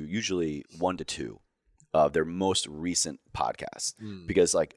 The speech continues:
Speaker 1: it, they're, it's gonna be the same format, right? St-, if I was making a YouTube video, I'd do the, you know, go watch the most recent two YouTube videos or read their two books, whatever.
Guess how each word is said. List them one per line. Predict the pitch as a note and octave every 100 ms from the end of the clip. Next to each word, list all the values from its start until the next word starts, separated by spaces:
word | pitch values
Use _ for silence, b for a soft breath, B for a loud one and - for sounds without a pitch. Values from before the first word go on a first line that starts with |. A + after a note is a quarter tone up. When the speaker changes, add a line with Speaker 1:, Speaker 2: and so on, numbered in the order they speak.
| _
Speaker 1:
it, | G2
they're, | F2+
it's | F#2 F2
gonna | - G2+
be |
the | F2
same | E2+ F2 D#2+
format, | E2 B1+ A1
right? | A#1+
St-, | - -
if | E2 D#2 F#2+
I | G2+
was | G2 G2
making | G2 F#2 F2
a | F#2+
YouTube | A2 F2+
video, | F#2 F#2 E2+
I'd | D#2
do |
the, | D#2 D#2
you | D#2
know, | D2
go | D#2+
watch | D2+ D2+ -
the |
most | D2 C#2
recent | C#2+ C#2
two | -
YouTube | C#2+ C#2+ C#2
videos | - A1+ B1
or | A#1
read | D2+
their | D2+
two | -
books, | B1 - -
whatever. | C2 A#1+